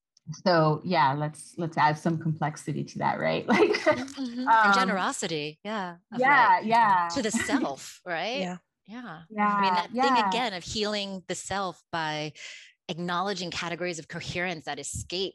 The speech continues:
Speaker 2: some of the limits that are imposed from the outside. I mean, that's what you're suggesting by saying, "No, not either or, all."
Speaker 1: All,
Speaker 2: Both.
Speaker 1: all,
Speaker 2: Yeah.
Speaker 1: yeah. And then,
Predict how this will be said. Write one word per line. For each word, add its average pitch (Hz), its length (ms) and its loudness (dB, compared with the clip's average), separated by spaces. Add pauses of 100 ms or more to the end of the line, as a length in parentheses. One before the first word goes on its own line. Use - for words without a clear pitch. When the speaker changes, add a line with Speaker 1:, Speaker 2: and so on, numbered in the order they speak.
(140)
Speaker 2:
some 170 220 -10
of 151 60 -14
the 151 60 -8
limits 151 420 -8
that 147 140 -6
are 147 80 -6
imposed 175 460 -10
from 160 100 -14
the 156 60 -10
outside. 185 500 -10
I 143 40 -20
mean, 147 100 -20
that's 170 220 -14
what - 180 -20
you're 160 260 -18
suggesting 160 640 -16
by 143 100 -20
saying, 139 360 -18
"No, 156 320 -10 (360)
not 220 260 -4
either 143 240 -10
or, 131 360 -12 (220)
all." 180 400 -6 (680)
Speaker 1:
All, 185 460 2
Speaker 2:
Both. 160 100 -18
Speaker 1:
all, 175 440 -4
Speaker 2:
Yeah. 196 260 0
Speaker 1:
yeah. 196 100 -2
And 208 100 2
then, 202 280 -2